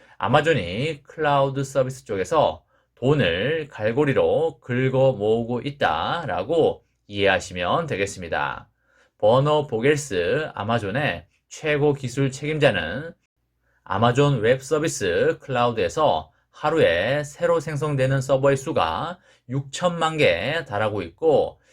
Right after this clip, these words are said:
이천십구 년 대비해서 두 배 이상 늘어난 것이라고 발표를 하였습니다. 그만큼 아마존 웹 서비스를 쓰는 고객이 많다는 뜻도 되겠지만,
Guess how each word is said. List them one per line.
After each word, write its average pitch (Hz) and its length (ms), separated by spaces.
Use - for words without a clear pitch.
이천십구 143 760
년 143 220
대비해서 120 880
두 139 200
배 156 200
이상 139 640
늘어난 104 400
것이라고 92 600
발표를 123 560
하였습니다. 90 760
그만큼 127 760
아마존 113 540
웹 107 220
서비스를 123 760
쓰는 110 640
고객이 117 640
많다는 110 580
뜻도 135 540
되겠지만, 101 720